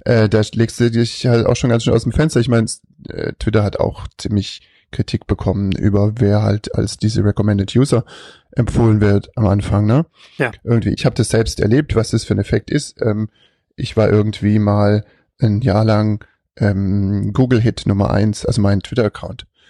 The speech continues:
Speaker 1: Ähm, wenn man nach Twitter gesucht hat in Deutschland, aus bizarren Gründen, die ich nicht kenne.
Speaker 2: Okay.
Speaker 1: Ähm, viel,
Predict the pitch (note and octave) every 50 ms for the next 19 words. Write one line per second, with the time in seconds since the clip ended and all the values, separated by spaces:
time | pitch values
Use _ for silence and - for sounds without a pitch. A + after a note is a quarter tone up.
0 | _ _ _ _ _ _ _ - A#2 G2 F#2 F#2+ F#2 F#2+ - - - G#2+ G2+ G#2
1 | G#2 G#2 - - - C#3+ C#3 D3+ A#2 A2 G2 - G#2 F#2 - - G2 G2 F#2+ -
2 | G2 F#2 - - - F#2 G2 - - - _ _ _ _ _ - A2+ A2 - -
3 | - - - - - - G#2+ G#2+ G#2+ G#2 - - G#2+ B2+ C3 A#2 A2+ G#2 G#2 G2+
4 | - - G#2 - - - _ _ _ _ - - - _ _ - - G#2+ A2 G2+
5 | F#2+ - _ - - - - - - B2 - - C3 B2 A2+ A2+ G2+ G#2 G#2 -
6 | - - - - - - _ _ _ _ - - - _ _ _ - - - -
7 | - A2 A#2+ C3